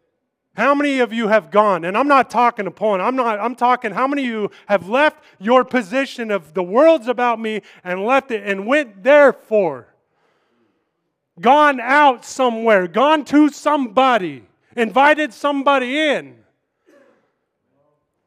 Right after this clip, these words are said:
And then what do we do with them? And make disciples of all nations. You can, you can't, don't make a disciple of you.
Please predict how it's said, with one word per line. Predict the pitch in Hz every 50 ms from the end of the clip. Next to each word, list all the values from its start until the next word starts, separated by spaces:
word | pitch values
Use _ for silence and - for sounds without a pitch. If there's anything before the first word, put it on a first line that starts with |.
| _ _ _
And | - 170
then | 233 269 285
what | 294 294 277
do | 262
we | 240 220
do | 185 170 214 214
with | 202 185 175
them? | - 175 143 127 120 _ _ _ _ _ _ _ _ _ _ _ _ _ _ _ _ _ _ _ _
And | 170 180 190 185
make | 196 214 233 247 233 _ - 170
disciples | 202 190 - - - - 233 214 196 190 _ 160 156 135 127 113 _ _ _ _ _ _ _ _ _ _ _ _ _ _ _ _ _ _ _ _ _ _ _ _ _ _ _ _ _ _ _ _ _ _ _ _ _ _ _
of | - 175 165
all | 196 214 220 220
nations. | 214 220 214 190 - - 214 180
You | 170 208 254
can, | - 247 233 226 214
you | 214 208
can't, | - - 269 220
don't | 180 208 233 285 269
make | 240 247 247 -
a | 214
disciple | 185 180 170 - 220 220 240 - 190 180
of | 156 127
you. | 143 156 247 262 190 165 185 208